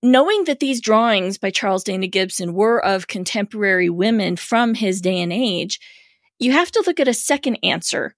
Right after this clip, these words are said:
to that question, which is, what was it about women from that day and age that Gibson was trying to convey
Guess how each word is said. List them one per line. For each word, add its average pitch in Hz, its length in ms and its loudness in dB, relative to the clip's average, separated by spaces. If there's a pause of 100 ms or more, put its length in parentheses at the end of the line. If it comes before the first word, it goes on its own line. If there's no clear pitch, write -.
(180)
to 226 200 -2
that 202 280 0
question, 180 640 -2
which 190 220 -2
is, 190 260 -2 (540)
what 214 500 2 (320)
was 254 340 4
it 220 120 4
about 247 500 2 (260)
women 196 320 4
from 190 240 -2
that 190 180 -2
day 180 200 -2
and 170 100 -2
age 156 320 -4
that 180 380 0
Gibson 208 480 0
was 190 160 -2
trying 180 400 0
to 170 180 -4
convey 170 880 -2